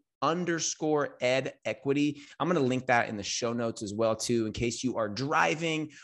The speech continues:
or on a run right now and you can't hop over to, to Twitter. Cameron, for the people out there that don't know who you are, introduce yourself, tell us who you are, what you do,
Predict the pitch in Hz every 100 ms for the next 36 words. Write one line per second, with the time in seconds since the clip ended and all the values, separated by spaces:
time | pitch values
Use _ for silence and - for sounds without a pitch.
0 | - - 117 104 120 104 101 120 127 127
1 | 127 131 123 127 120 98 - 120 110 -
2 | 90 107 113 107 110 107 98 - - -
3 | 92 - 143 135 123 - - - 185 185
4 | 170 131 151 143 180 170 135 151 156 139
5 | 123 135 139 135 143 135 131 131 - -
6 | 214 190 175 180 202 214 202 - 185 190
7 | - 180 180 151 139 156 151 151 147 135
8 | 139 156 170